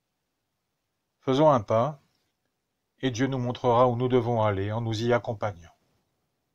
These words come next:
Un pas de foi après l'autre. Quatre siècles après Abraham, douze Israélites sont allés espionner le pays de Canaan. Une dizaine de ceux qui ont vu les grands hommes qui peuplaient le pays à cause de la peur,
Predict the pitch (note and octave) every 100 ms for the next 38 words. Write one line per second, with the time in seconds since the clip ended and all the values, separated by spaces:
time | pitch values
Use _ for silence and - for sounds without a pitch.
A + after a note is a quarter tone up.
0 | _ - B2+ A2+ D3+ D3 C3+ - - A#2
1 | B2 D3 B2+ - A2+ G2 F#2+ - - _
2 | _ _ _ _ _ _ _ _ _ _
3 | _ - E3+ E3+ E3+ - F3+ F3 C#3 -
4 | C3+ B2+ A#2+ D3+ D#3 C#3 - - _ -
5 | B2+ E3+ E3 - D#3 C#3 F3 - C3+ B2+
6 | A#2+ A#2 - - B2 A#2 G#2+ G2+ A2+ A2
7 | G#2+ - G#2 G2 F#2+ G2 G2+ _ _ _
8 | _ _ - C3+ C#3 C3+ D#3 C#3+ D3 C3
9 | B2 - D3 C3+ A#2+ A2+ G#2 A2+ A2 G#2
10 | B2 A#2+ C3 B2 G#2+ G#2+ A2+ - A#2 G#2
11 | A#2 A#2 D3+ D3 _ _ _ _ A#2 -
12 | F3+ D#3 C#3 B2 - D#3+ E3 A2